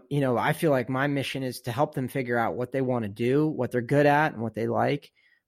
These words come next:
before they graduate from college, you know, maybe even before they go to college. Shit, maybe they don't even need to go to college.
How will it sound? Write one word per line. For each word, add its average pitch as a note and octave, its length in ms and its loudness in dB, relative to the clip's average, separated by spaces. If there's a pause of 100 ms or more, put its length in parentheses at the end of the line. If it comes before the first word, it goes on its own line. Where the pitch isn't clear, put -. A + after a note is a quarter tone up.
before C3+ 380 -2
they E3+ 100 4
graduate F3+ 540 2
from F#3+ 160 -4
college, G3 580 -2 (400)
you C3 120 -2
know, C3 180 2
maybe E3+ 260 6
even C#3 220 4
before B2 260 0
they C3 100 4
go D3 180 4
to E3+ 80 2
college. G2 300 -2 (120)
Shit, - 320 -4
maybe C#3 180 -2
they F3+ 60 2
don't E3 100 0
even D3 120 0
need C#3+ 100 0
to - 60 -8
go B2+ 200 0
to F3+ 60 0
college. - 600 -14